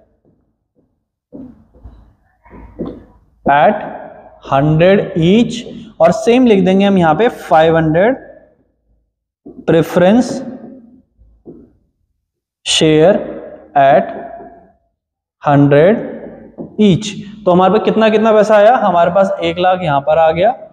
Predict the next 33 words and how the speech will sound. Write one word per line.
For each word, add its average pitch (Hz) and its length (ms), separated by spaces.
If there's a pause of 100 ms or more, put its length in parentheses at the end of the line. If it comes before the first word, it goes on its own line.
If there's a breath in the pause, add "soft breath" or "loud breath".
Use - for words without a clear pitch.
हमने 151 240
दिखा 147 300
दिया, 160 260
कुछ 156 200
भी 170 140
कम 165 160
नहीं 170 200
आया, 175 240 (160)
पूरा 170 200
पूरा 165 200
पैसा 160 280
आया 175 180
जितना 170 280
हमने 170 280
issue 160 180
करा 156 220
था - 540
और 165 100
पचास 175 320
हजार 185 260
यहाँ 170 200
आया, 123 220
जिसका 147 300
मतलब 202 220
total 190 320
कितना 190 280
आया? 202 180
डेढ़ 160 360
लाख 170 220
रुपए 170 200
हमारे 151 300
पास 214 300
आया। 135 240